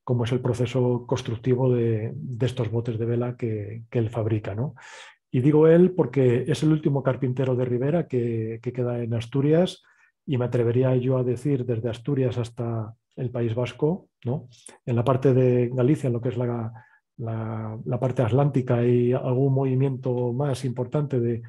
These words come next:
de carpinterías de Ribera, pero lo que es la parte asturiana, santanderina, y me atrevería a decir a-, también hasta incluso del País Vasco, es el último carpintero de, de Ribera que queda, ¿no? Ha tenido bastante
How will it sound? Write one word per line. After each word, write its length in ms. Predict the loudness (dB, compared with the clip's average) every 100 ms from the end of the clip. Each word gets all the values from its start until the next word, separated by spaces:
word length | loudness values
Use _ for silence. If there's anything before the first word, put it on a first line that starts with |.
| -18 _ -6
de 140 | -4
carpinterías 640 | -2 -2 -2 2 2 2
de 80 | 2
Ribera, 400 | 0 0 0 0
pero 160 | -2 -4
lo 140 | -4
que 100 | -4
es 100 | -2
la 140 | -2 -2
parte 580 | -4 -2 -2 0 -4 -8 _ _ _
asturiana, 800 | -8 -4 0 2 2 2 2 0
santanderina, 960 | -2 -6 -4 -2 0 2 2 0 -2 -4 _ -10
y 360 | -8 -6 -8 -8
me 100 | -6
atrevería 340 | -4 -2 0
a 40 | 0
decir 260 | 0 -2
a-, 260 | -2 -2 -4
también 260 | -4 -2 -2
hasta 420 | -4 -6 -6 -10 _ _ _ -10
incluso 320 | -8 -6 -4
del 160 | -4 -2
País 220 | -2 -2
Vasco, 500 | -4 -2 -4 -4 -6 -20 _ -4
es 160 | 0 2
el 80 |
último 300 | 4 4 2
carpintero 520 | 2 0 0 0 2 2
de, 240 | 0 -2
de 160 | -6 -4
Ribera 340 | -2 -4 -4
que 100 | -6
queda, 260 | -6 -6 -4
¿no? 220 | -6 -8 -14 -8
Ha 80 | -6 -6 -8 -8 -2
tenido 300 | 2 4 4
bastante 760 | 2 2 0 2 4 4 2